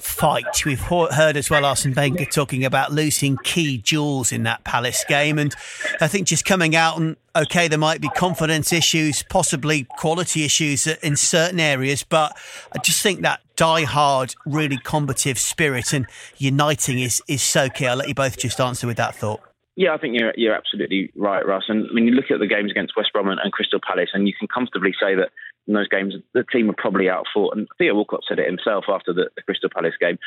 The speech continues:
Speaker 2: They wanted it more than us from the start. That's not really good enough for Arsenal. That's not an Arsenal performance. Theo Walcott, of course, said that himself, um,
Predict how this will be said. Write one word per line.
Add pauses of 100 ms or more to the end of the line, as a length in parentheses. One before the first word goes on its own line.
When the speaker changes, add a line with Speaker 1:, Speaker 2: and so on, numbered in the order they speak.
(160)
Speaker 2:
They
wanted
it
more
than
us
from
the
start. (220)
That's
not
really
good
enough
for
Arsenal.
That's
not
an
Arsenal
performance.
Theo
Walcott,
of
course, (500)
said
that
himself, (400)
um,